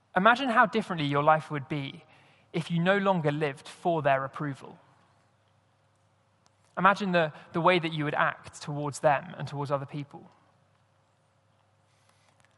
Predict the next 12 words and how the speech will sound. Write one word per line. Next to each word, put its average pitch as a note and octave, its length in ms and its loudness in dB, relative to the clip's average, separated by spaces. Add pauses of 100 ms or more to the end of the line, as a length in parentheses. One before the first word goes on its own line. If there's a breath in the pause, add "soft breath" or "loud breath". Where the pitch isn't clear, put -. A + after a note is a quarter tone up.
(180)
Imagine E3+ 420 4 (440 loud breath)
how D#3 320 6
quick - 400 -6
you D3 80 -4
would C3+ 100 -6
be C#3+ 120 -2
to D3 100 -10
speak D3+ 300 -8
the D3+ 80 -6
gospel D3 460 -6
to C#3 120 -16
them C3 260 -10